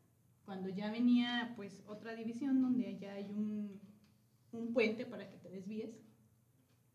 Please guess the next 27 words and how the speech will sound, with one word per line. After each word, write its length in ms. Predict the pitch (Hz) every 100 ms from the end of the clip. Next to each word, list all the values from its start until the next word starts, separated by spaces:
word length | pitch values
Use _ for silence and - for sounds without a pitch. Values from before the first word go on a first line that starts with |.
| _
y 140 | 269 262
se 100 | 269
le 80 | 233
empieza 300 | 226 226 226
a 20 |
cerrar 360 | 233 214 208
a 60 | 208
otro 240 | 185 214 233
carro. 300 | 277 277 262 - - - _ _ _ _ _ -
De 80 | 208
verdad 220 | 214 233
que 80 | 277
ya 120 | 262
parecía 360 | 269 226 233 226
que 60 |
le 60 | 240
iba 120 | 233
a 80 | 269
apachurrar. 840 | 262 277 - 269 214 226 220 - - - - - -
El 180 | 220
carro 320 | - 254 302 311
sale, 520 | - 240 330 392 - - - - - -
seguimos 480 | - 254 262 277 330
avanzando, 540 | 254 226 233 254 302
pues, 260 | 269 233 214 -
alejaditos 800 | 226 214 277 - 320 294 330
de, 400 | 294 247 240 240